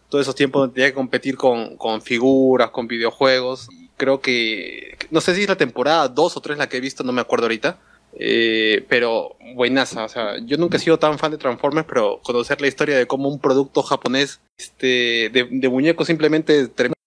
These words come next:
una serie que pegó bastante en Estados Unidos, incluido Beast Wars y hasta las películas de Michael Bay, ha estado bastante chévere. Y creo que el de Hello Kitty ha sido un poquito más, este, no sé, es, es el que me ha gustado menos de los tres que he visto,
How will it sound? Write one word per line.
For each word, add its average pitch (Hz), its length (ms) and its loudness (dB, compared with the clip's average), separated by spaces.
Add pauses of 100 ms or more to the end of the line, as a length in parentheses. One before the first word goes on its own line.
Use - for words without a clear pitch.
(140)
una 135 100 2
serie 151 300 -2
que 117 140 0
pegó 120 280 0
bastante 143 340 0
en 131 60 2
Estados 143 260 0
Unidos, 143 420 0
incluido 117 680 2
Beast 113 220 0
Wars 113 580 4
y 87 120 -6
hasta 101 240 -4
las 107 100 -2
películas 120 340 -2
de 117 60 0
Michael 117 300 0
Bay, 147 160 2 (440)
ha 120 80 0
estado 113 360 2
bastante - 460 -4
chévere. 143 380 0 (460)
Y 147 160 0
creo 247 240 4
que 220 120 2
el 170 80 0
de 143 160 2
Hello 208 240 0
Kitty 214 400 -6
ha 180 60 4
sido 190 260 0
un 190 120 -6
poquito 185 380 -2
más, 170 260 0
este, 95 1040 -2
no 117 100 -4
sé, 113 340 0 (340)
es, 135 120 0
es 156 140 2
el 180 80 0
que 143 140 0
me 131 540 -2
ha 160 40 4
gustado 165 500 4 (200)
menos 160 560 2
de 147 80 0
los 120 160 -2
tres 151 180 -4
que 151 100 -4
he - 20 -4
visto, 214 380 -6